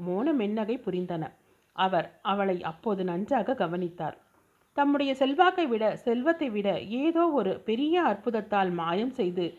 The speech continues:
அவளுடைய உள்ளத்தை அரவிந்தன் ஆண்டு கொண்டிருப்பதை மீனாட்சி சுந்தரம் அந்த கணத்தில் மிக நன்றாக புரிந்து கொண்டார். சாதாரணமாக ஒரு பெண்ணின் உள்ளத்தை ஆள்வதற்கே ஆற்றல் வேண்டும்.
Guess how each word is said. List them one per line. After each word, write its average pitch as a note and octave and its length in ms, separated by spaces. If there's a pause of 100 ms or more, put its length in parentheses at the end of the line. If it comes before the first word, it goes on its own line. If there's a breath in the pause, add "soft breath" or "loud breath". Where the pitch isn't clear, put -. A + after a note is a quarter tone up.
(260 loud breath)
அவளுடைய C4 480
உள்ளத்தை C#4 440
அரவிந்தன் G3+ 520
ஆண்டு G3 320
கொண்டிருப்பதை F3+ 600 (380 loud breath)
மீனாட்சி C4+ 480
சுந்தரம் F3+ 460
அந்த B3+ 300
கணத்தில் G3 460
மிக A#3+ 260
நன்றாக B3+ 440
புரிந்து F#3+ 380
கொண்டார். D#3 380 (540 soft breath)
சாதாரணமாக A#3+ 920
ஒரு A#3+ 200
பெண்ணின் E4+ 360
உள்ளத்தை B3 440
ஆள்வதற்கே G#3 640
ஆற்றல் G3+ 380
வேண்டும். E3+ 360